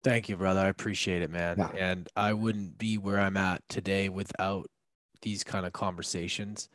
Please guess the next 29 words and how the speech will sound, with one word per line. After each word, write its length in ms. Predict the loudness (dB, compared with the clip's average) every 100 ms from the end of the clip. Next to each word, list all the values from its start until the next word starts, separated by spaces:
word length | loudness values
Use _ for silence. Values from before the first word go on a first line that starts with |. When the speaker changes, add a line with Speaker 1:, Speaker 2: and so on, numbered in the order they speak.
| -20 -2
Speaker 2:
Yeah. 160 | 0 2
Speaker 1:
It's 160 | 0 0
completely 420 | -2 0 0 0
changed 380 | -2 -2 -2 -2
my 140 | -2
life, 440 | 2 4 4 0 -8
and 260 | -2 0 0
I 120 | -2
learned 340 | -2 -2 -2 0
something 300 | -2 -2 -6
from 180 | -6 -4
everybody. 600 | -4 -2 0 0 0 -4
It's, 160 | -6 -10 -18 _ -6
I'm 160 | -4
so 280 | -2 0 0
humble 520 | 2 0 2 0 0
and 120 | 0 -2
such 300 | -2 -2 -2
a 100 | -2
student 400 | 0 0 -2 -2
of 140 | -2
life 300 | 0 0 0 -4
to 100 | -6
learn 420 | -2 0 0 -2
and 140 | -4
hear 140 | -4 -2
Speaker 2:
Yeah. 140 | -2
Speaker 1:
perspectives. 920 | -4 -8 -4 -2 0 2 2 2 -6 -10 -20 -14 -4
And 420 | 0 0 -4 -10